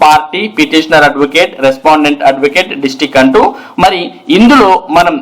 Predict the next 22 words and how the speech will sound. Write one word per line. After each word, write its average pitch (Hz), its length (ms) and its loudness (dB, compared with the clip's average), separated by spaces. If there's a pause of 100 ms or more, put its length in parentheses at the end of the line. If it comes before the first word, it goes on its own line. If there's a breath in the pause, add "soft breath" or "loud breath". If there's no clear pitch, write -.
(160)
డిఎస్సికి 240 580 0
సంబంధించినటువంటి 160 920 0 (220)
కోర్టు 190 340 2
కేసులు 160 360 0 (140)
ఎక్కడున్నాయా 147 580 2 (180)
అని 131 200 -2
చూస్తే, 127 320 -6 (460 loud breath)
మరి 147 180 2 (400 loud breath)
మనకు 160 220 0 (100)
తెలుసు, 208 240 0 (120)
ఇక్కడ 175 240 0
న్యూస్ 170 240 0
పేపర్స్ 180 320 0
లో 170 140 4
కూడా 156 200 2
చూసాం, 196 280 0 (160)
న్యాయవాది 156 540 2 (340 loud breath)
జాడ 160 200 4 (140)
శ్రావణ్ 156 460 0
కుమార్ 175 300 2 (320 loud breath)
అభ్యర్థి 190 460 -2 (100)
బొల్లా 160 260 2